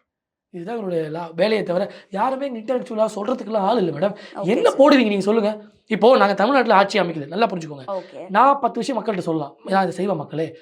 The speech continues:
Speaker 1: நான் இதை வந்தா இதை பண்ணுவேன், இதை பண்ணுவேன்." நான் ஒரு தேர்தல் வரையறை கொடுக்கலாம். தி மு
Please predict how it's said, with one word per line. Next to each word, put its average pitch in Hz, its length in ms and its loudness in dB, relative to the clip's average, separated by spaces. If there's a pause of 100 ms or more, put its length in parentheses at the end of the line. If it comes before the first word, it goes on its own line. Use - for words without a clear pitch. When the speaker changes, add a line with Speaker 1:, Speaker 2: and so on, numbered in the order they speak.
(100)
Speaker 1:
நான் 185 140 2
இதை 175 120 2
வந்தா 165 140 0
இதை 170 140 0
பண்ணுவேன், 156 260 -6
இதை 147 120 -4
பண்ணுவேன்." 165 340 -6 (180)
நான் 233 180 6
ஒரு 240 140 6
தேர்தல் 254 300 6
வரையறை 202 320 2
கொடுக்கலாம். 160 300 -8 (420)
தி 226 140 -8
மு 269 120 -10